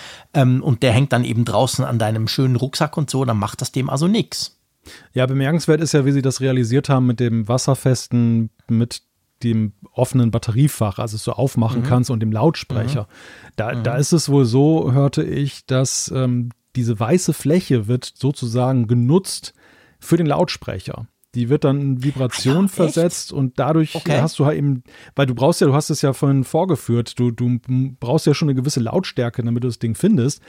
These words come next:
Speaker 2: Auf der
Speaker 1: Ja,
Speaker 2: anderen
Speaker 1: genau.
Speaker 2: Seite willst du ja keine Öffnung haben, weil wenn der jetzt unter Wasser ist irgendwie, so ein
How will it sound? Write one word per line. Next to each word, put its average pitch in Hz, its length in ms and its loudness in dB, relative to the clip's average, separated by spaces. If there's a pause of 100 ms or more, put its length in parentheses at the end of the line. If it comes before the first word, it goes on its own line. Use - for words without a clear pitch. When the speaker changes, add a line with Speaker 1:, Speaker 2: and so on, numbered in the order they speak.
(320)
Speaker 2:
Auf 123 120 0
der 139 100 -2
Speaker 1:
Ja, 123 40 0
Speaker 2:
anderen 165 180 4
Speaker 1:
genau. 135 100 4
Speaker 2:
Seite 123 180 0
willst 143 160 0
du 147 40 4
ja 131 40 2
keine 139 260 0
Öffnung 151 420 -2
haben, 156 220 2
weil 127 160 2
wenn 131 120 2
der 131 80 2
jetzt 127 180 -2
unter 117 220 -4
Wasser 135 300 0
ist 170 360 0
irgendwie, 170 340 0
so 131 100 0
ein 120 100 -2